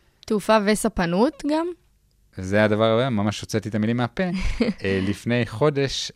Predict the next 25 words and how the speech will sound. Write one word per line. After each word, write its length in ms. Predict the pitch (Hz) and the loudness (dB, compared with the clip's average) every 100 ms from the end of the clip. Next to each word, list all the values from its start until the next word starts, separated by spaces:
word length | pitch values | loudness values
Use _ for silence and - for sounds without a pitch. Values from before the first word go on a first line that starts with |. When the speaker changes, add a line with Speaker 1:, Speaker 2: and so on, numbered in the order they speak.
| - | -6
Speaker 2:
הארגון 580 | 90 92 92 101 120 | -4 -4 -4 -2 0
המקביל 540 | 120 101 - 117 117 92 87 | 0 -2 -4 -2 -2 -4 -10
של 220 | - 87 | -10 -8
עולם 380 | 87 90 95 92 - | -6 -4 -4 -6 -8
הספנות, 1400 | 92 87 85 85 - 85 82 85 - - - 113 120 - | -6 -4 -4 -8 -8 -8 -8 -10 -12 -10 -6 -4 -4 -8
עולם 280 | 87 87 | -10 -10
ה-, 520 | 87 87 87 87 90 90 104 _ - | -8 -10 -10 -12 -12 -14 -18 _ -8
עולם 220 | 90 98 | -4 -2
הים, 360 | 98 139 170 185 - _ _ - | -2 -4 -4 -6 -10 _ _ -12
נקרא 280 | 92 - 98 | -10 -6 -4
איי 180 | 104 101 | 0 0
אם 100 | 101 | 0
או, 240 | 110 90 85 | 0 -2 -4
International 680 | 90 98 98 - 92 90 | -6 -6 -6 -6 -6 -6
Maritime 520 | 90 98 98 107 104 101 | -6 -8 -8 -8 -8 -8
Organization, 720 | 98 101 104 147 139 139 143 _ _ _ _ _ _ _ _ _ _ - | -8 -6 -4 -6 -6 -10 -12 _ _ _ _ _ _ _ _ _ _ -14
הכריז 720 | 95 113 117 143 143 123 101 104 | -10 -6 -2 0 0 -4 -8 -12
שהוא 840 | - - 101 101 98 95 92 92 92 | -8 -4 -2 -2 -4 -8 -6 -6 -6
יכניס 520 | 87 - 120 104 - | -6 -4 -2 -2 -6
כרגולציה 800 | - 92 87 80 90 92 - 85 | -10 -10 -10 -8 -6 -6 -6 -10
על 80 | 87 | -10
כל 200 | - 87 | -10 -10
חברות 360 | - 82 85 | -10 -12 -12
הספנות 460 | - - - 90 85 | -14 -16 -12 -12 -10
בעולם, 440 | 90 98 139 156 | -8 -6 -6 -8